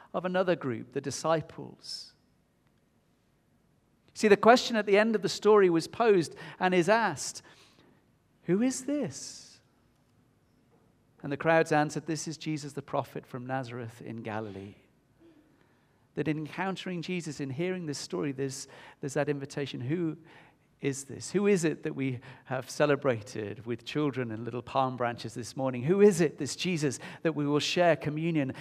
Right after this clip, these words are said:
in remembrance of his sacrifice? Who is it that is calling you by name? Who is it?" And the invitation, if you're one of those bystanders, those kind of curious onlookers, maybe,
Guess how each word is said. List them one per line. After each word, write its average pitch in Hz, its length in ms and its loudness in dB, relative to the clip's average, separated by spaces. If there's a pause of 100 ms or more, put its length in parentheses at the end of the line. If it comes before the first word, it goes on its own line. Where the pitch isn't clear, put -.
(120)
in 156 140 -2
remembrance 160 640 2
of 127 60 -6
his 127 160 -4
sacrifice? 156 640 -6
Who 180 260 -2
is 226 200 -2
it 120 260 -6 (1500)
that 127 80 -12
is 123 120 -14
calling 135 480 -4
you 127 160 -4
by 120 180 -6
name? 110 520 -8 (2250)
Who 123 80 -12
is 123 180 -12
it?" 107 140 -14 (1300)
And 139 80 -2
the 143 40 2
invitation, 170 640 -2
if 160 160 -6
you're 160 80 -2
one 156 160 -2
of 151 80 -2
those 147 200 0
bystanders, 143 640 -2
those 135 220 -2
kind 147 220 -6
of 135 100 -10
curious 180 500 2
onlookers, 151 560 0
maybe, 208 460 -4